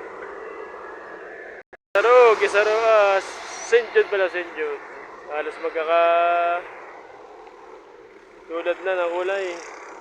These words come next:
Ito naman, shuttle. Papunta yan sa power plant. Pa, shuttle.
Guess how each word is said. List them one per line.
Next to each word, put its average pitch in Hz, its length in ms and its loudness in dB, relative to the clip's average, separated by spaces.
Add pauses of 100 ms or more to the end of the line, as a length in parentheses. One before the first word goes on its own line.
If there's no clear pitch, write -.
(140)
Ito 165 100 -12
naman, 185 220 -4
shuttle. 185 460 0 (440)
Papunta 165 320 -4
yan 175 220 4
sa 175 120 0 (220)
power 175 240 2
plant. 185 260 -2 (920)
Pa, 185 220 2
shuttle. 180 460 0